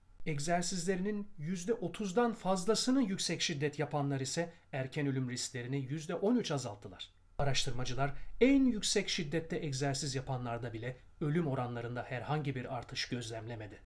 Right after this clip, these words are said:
Bu çalışmalar anket raporları ve gözlemsel dataya dayandığından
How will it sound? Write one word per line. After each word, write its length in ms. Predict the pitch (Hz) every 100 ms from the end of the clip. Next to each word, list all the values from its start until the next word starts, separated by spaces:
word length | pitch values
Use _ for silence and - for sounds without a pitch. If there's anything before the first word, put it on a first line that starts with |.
| -
Bu 80 | 254
çalışmalar 680 | 254 175 - 117 104 113 - -
anket 420 | 151 175 175 269 202
raporları 520 | 185 180 175 175 165
ve 80 | 151
gözlemsel 800 | 135 143 135 160 156 226 226 139
dataya 400 | 180 160 127 120
dayandığından 760 | 117 113 110 113 117 143